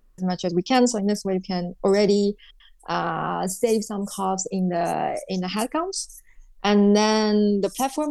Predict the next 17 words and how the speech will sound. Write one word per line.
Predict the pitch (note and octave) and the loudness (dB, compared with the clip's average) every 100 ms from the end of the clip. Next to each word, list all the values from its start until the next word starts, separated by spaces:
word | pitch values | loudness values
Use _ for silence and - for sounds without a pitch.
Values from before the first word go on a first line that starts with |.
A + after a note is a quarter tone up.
| C4+ | -2
itself | B3+ A3+ A3+ B3 B3 | -2 -2 0 0 -2
is | - A3 G#3 G3 - | -2 0 0 -4 -8
earning | G3+ G#3 A3+ A3 | -6 -4 -2 -2
revenue. | G3+ F#3+ A#3+ D#4 F#4+ F#4+ | -2 -2 -2 -2 -6 -6
For | - | -6
now, | G#3 G#3 G#3 | -4 -2 -4
of | G3 | -6
course, | G#3+ G3+ G3 - - _ - - - | -4 -4 -2 -4 -4 _ -20 -10 -2
uh, | F3+ B2+ | -2 0
it's | F3 G#3 - | -2 -4 -6
just | G#3 G3+ G3 | -6 -6 -6
a | F#3+ | -8
small | G3+ G3 | -6 -6
part | F#3+ C4 | -2 0
of | C#4 B3+ | 0 2
it, | C4+ C4 C4 - - | 2 2 0 -4 -6
but | G3+ F#3 F#3 | -2 0 -2